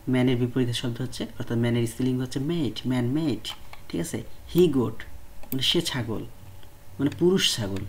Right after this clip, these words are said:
হি বলতে পুরুষ বোঝায়, she বলতে মহিলা বোঝায়, ঠিক আছে? শি গোট,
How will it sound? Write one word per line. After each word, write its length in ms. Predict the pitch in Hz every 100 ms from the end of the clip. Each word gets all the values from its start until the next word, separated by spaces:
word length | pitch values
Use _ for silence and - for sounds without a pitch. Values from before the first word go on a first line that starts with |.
| -
হি 100 | 139
বলতে 260 | 143 139 147
পুরুষ 280 | - 147 143
বোঝায়, 280 | 135 139 147
she 220 | - 127
বলতে 320 | 123 117 196 - -
মহিলা 260 | 110 104
বোঝায়, 260 | 107 101 98 - - -
ঠিক 100 | 147
আছে? 220 | 151 - - -
শি 240 | - 147
গোট, 300 | 123 - -